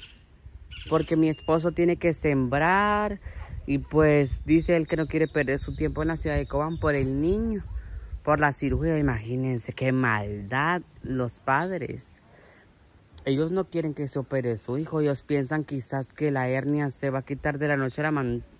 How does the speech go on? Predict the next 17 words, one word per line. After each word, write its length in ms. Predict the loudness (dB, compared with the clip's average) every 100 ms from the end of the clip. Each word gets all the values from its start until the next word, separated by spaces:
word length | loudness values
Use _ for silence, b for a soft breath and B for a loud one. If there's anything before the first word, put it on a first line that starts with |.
| -20 -8
de, 340 | 2 2 2 -2
de 160 | 4 6
la 80 |
noche 280 | 6 2 2
a 20 |
la 100 | 0 2
mañana 560 | 2 2 2 2 0 B B B 2
o 120 | 4
se 180 | 6 6
va 100 | 6
a 60 |
caer 340 | 6 4 6 6
así 280 | 2 0 -2
simplemente, 640 | -2 0 0 0 0 0
yo 120 | 0
no 140 | 0 -2
sé. 240 | -4 -8